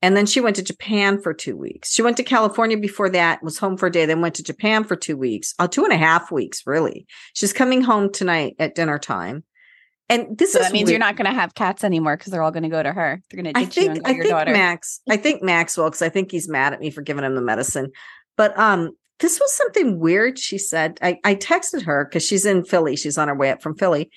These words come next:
Speaker 1: Um, 'cause they flew in there. And I said, "What do you want for dinner tonight? I'll, I'll get you anything you want." And I thought she was gonna want pizza or something. And she said, "Can we have a chicken stir fry? 'Cause I didn't get any vegetables hardly in Japan."
Speaker 2: Huh.
Speaker 1: I'm like, "What?"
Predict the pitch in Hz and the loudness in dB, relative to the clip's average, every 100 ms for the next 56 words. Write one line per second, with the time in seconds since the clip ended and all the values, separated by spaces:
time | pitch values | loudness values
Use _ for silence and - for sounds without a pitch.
0 | - - _ _ 165 151 147 - 170 160 | -20 -20 _ _ 0 0 0 2 2 2
1 | 175 160 160 165 190 202 240 214 - _ | 0 0 0 0 2 2 2 -2 -6 _
2 | _ - 226 262 277 233 185 - 196 415 | _ -2 2 2 2 0 0 -2 -6 -6
3 | 480 - 160 139 127 151 147 - _ - | -6 -6 -6 -4 -2 -2 -4 -8 _ -4
4 | 165 170 180 190 170 165 170 214 202 190 | -2 0 -2 -2 -2 -2 -2 0 0 2
5 | 269 466 440 - 240 196 165 - - 180 | 2 2 0 0 0 0 0 -2 -6 -8
6 | 185 262 262 277 302 359 359 _ _ _ | -2 0 0 -2 -6 -6 -12 _ _ _
7 | _ _ _ _ 262 269 302 302 269 247 | _ _ _ _ 0 2 2 2 2 2
8 | - - 294 262 302 311 349 339 262 - | -4 -2 2 2 2 -2 -4 -2 -2 -2
9 | 220 214 214 - 180 180 240 240 196 196 | -2 0 0 0 0 2 2 2 -2 -2
10 | 170 156 175 170 175 - 165 160 160 156 | -2 -2 0 0 2 0 0 0 0 -2
11 | - 143 151 - 135 123 123 123 - 156 | -4 -6 -6 -2 -2 -2 -6 -8 -8 -6
12 | 107 - 139 _ _ _ _ _ _ _ | -6 -8 -14 _ _ _ _ _ _ _
13 | _ _ _ 508 370 147 139 135 127 123 | _ _ _ -4 0 2 0 -4 -6 0
14 | 185 - - | 2 2 -4